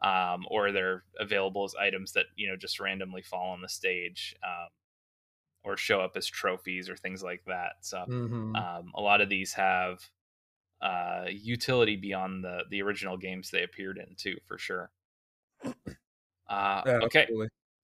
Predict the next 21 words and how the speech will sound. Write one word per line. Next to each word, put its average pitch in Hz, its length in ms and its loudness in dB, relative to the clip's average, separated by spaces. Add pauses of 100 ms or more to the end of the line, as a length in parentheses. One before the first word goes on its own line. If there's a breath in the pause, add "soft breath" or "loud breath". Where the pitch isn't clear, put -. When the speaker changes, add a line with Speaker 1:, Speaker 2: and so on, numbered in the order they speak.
(160)
Speaker 1:
Yeah. 107 260 6 (200)
So, 120 580 8 (100)
Chris, 156 380 6
you 135 160 4
are 165 120 4
gonna 127 520 4
finish 135 300 0
off 123 200 4
your 101 100 2
list 113 280 0
here 107 160 4
with 101 160 -6
the 101 100 -8
next 107 300 2
two 120 140 -2
picks. - 580 4 (480)
Um, 95 600 2
I 101 80 -4
know 110 120 4
we, 113 360 2
we 98 340 -6